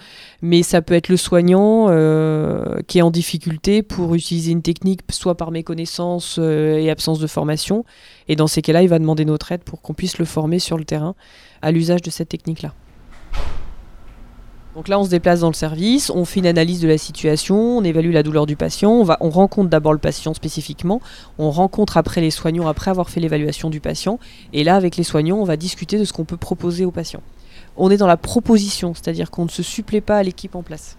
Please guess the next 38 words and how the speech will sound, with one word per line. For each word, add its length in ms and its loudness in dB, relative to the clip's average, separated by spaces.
L'objectif 480 -2
est 80 4
vraiment 720 2
d'apporter 640 0
une 80 2
expertise, 760 0
expliquer 540 2
aux 60 6
soignants 560 2
pourquoi, 640 -2
euh, 140 -8
ça 140 -8
serait 180 -6
intéressant, 680 -4
euh, 220 -10
d'adapter 600 -2
d'une 180 -8
façon, 420 -8
et 160 0
du 160 -4
coup 200 -4
que 120 -2
le 60 -2
soignant 420 0
puisse 240 -8
après 240 -6
s'approprier 480 -6
les 100 -2
choses 320 2
et 80 2
la 120 0
fois 200 -4
suivante 380 -2
pour 200 -8
un 100 -6
autre 140 -6
patient 460 -6
type, 320 -12